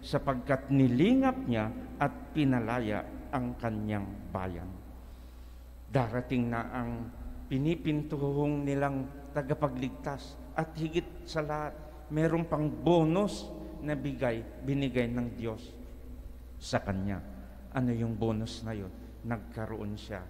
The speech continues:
ng inaasam na anak.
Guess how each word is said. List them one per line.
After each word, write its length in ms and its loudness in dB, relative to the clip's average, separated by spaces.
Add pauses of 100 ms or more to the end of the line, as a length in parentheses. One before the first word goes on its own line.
(420)
ng 180 -2 (1500)
inaasam 880 -4 (320)
na 160 -4
anak. 320 -10